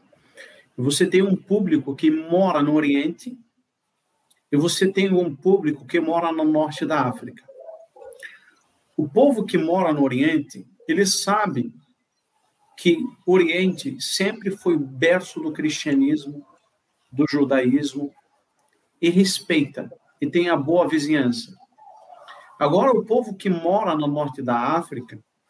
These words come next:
que nasceu em berço muçulmano,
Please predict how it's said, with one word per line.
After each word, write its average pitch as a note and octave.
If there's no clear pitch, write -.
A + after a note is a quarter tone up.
que D4
nasceu F3+
em D3
berço D3+
muçulmano, C3+